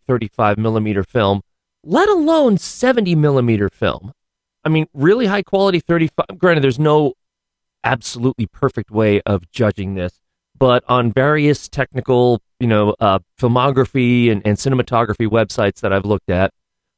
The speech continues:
apparently regular thirty-five millimeter film has about an eight K resolution. High quality thirty-five millimeter film actually has about a twelve K resolution. So then once you get seventy millimeter into the mix,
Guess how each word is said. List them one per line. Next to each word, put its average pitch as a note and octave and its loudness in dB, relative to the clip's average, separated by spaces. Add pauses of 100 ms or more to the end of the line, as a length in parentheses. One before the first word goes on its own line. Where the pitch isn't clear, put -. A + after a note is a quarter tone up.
(120)
apparently B3 -2 (640)
regular G3+ 0
thirty-five E3+ -2
millimeter C#3+ 0
film C3+ 0
has E3+ -4
about F#3 -2
an A#3 -6
eight F#3+ -4
K F#3 -4
resolution. E3 -2 (300)
High F3+ -2
quality F#3+ 0
thirty-five C#3 -2
millimeter B2+ 0
film B2+ 0
actually A2+ -4
has A2 -4
about G#2+ -2
a F2+ -4
twelve D3+ -2
K B2 0
resolution. G2+ 0 (340)
So - -4
then B3+ 2
once E4+ 0
you B3 -2
get D#3 0
seventy F3+ -2
millimeter G3+ 2
into F#3+ -2
the G3 -2
mix, G3+ -2